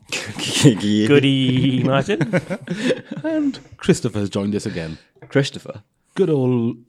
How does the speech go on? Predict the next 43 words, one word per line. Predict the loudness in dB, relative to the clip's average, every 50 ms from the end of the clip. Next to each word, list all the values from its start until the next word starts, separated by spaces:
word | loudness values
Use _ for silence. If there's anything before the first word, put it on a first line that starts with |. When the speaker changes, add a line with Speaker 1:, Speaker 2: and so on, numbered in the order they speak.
| _
Speaker 3:
reliable | -6 -4 -4 -2 0 -2 -2 -2 -2 -4 -6 -6 -10
Chris. | -12 -12 -10 -10 -10 -12 -14 -16 -16 -16 -16
<laughs> | -18 -20 -20 _ -20 -20 -20 -20 _ _ -20 -20 -20 _ _ _ _ _ _ _ _ -20 -20 -20 -20 -16 -12 -10 -10 -10 -10 -12 -14 -12 -14 -14 -10
Speaker 1:
Yes, | -8 -8 -8 -8 -12 -10 -8
I've, | -8 -8 -8 -6 -6
I've | -6 -6 -4
crawled | 0 2 4 4 6 4
out | 2 2
from | 0 0 -2
under | 0 0 0
my | -2 -2
bridge | -2 -2 -4 -4 -6
to | -10
come | -10 -10 -8
here. | -8 -10 -10 -8
Speaker 3:
Yeah, | -6 -4 -4 -4 -4 -6 -6 -8 -10 -12 -14 -14 -14 -14 -16 -18 -12 -10
okay. | -10 -10 -8 -8 -6 -6 -6 -6 -8 -10 _ _
So | -4 -2 0 0
this | 2 0 -2 -2
week's | -4 -8 -6
topic | -4 -4 -2 -2 -2 -4 -4
then, | -4 -4 -4 -4 -6 -10 -16 -20 -20 -20 -20 -20 -20 -20 -20 -20 -20 _ _ _ _ _ _ _
movies. | -6 -4 -2 -2 -2 -2 -2 -2 -4 -4
We | -4
haven't | -4 -4 -4
discussed | -4 -4 -4 -6 -6 -4 -2
movies | -4 -2 -2 -2 -4 -4
for | -4 -6
a | -4
while, | -4 -6 -6 -8 -8 -10 _ -12
um, | -8 -6 -4 -2 -2 -2 -2 -4 -4 -2
even | -2 0 0 2 2 2
though | 2 2
we | 2 2 0
did | -2 -2 0
a | 0
review | 0 -2 -2 -2 -2 -4 -4
a |
couple | -4 -6 -8 -8 -8
of | -8
weeks | -8 -10 -12 -14 -12
ago. | -10 -8 -6 -6 -6 -6
And, | -6 -4 -2 0 0 0 0 -2 -4 -6